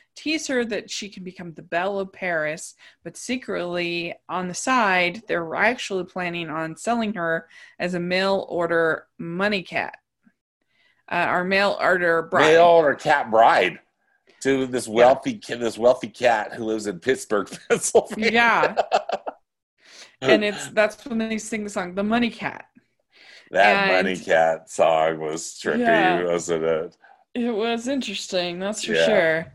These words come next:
Speaker 2: Yeah.
Speaker 1: And so they, uh,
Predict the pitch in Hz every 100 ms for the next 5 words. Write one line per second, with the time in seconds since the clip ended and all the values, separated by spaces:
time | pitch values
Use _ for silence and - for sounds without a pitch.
0 | _ 151 143 139 - - - - - 233
1 | 220 220 220 208 208 185 - - 254 247
2 | 233 220 214 202 - _ _ _ 214 214
3 | 247 240 240 220 208 185 151